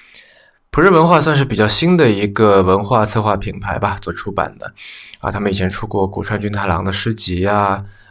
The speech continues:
呃，还有辛波斯卡的《万物静，静默如谜》啊，他们还出过王树的《造房子》这本书还找了杨林青来做设计，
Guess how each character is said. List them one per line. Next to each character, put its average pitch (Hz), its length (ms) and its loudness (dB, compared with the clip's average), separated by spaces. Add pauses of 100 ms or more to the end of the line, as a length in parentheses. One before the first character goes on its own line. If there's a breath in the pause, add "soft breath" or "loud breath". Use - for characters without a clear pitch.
呃， 90 320 2
还 95 140 -2
有 87 300 0
辛 107 200 -4
波 107 100 -2
斯 107 140 -6
卡 98 160 -4
的 90 100 -4
《万 101 240 0
物 98 100 -2
静， 104 360 -4
静 113 160 -2
默 101 120 0
如 92 140 -2
谜》 104 320 -2 (240 loud breath)
啊， 92 220 -4
他 - 80 -6
们 165 100 4
还 175 60 4
出 175 140 0
过 151 220 4
王 107 220 2
树 143 220 2
的 90 420 0
《造 107 220 0
房 98 280 -4
子》 - 240 -8 (480 loud breath)
这 - 120 -4
本 98 100 0
书 98 80 -4
还 107 140 0
找 95 160 0
了 87 100 0
杨 95 140 0
林 110 120 0
青 113 220 -4
来 104 100 0
做 107 140 -2
设 127 220 0
计， - 200 -8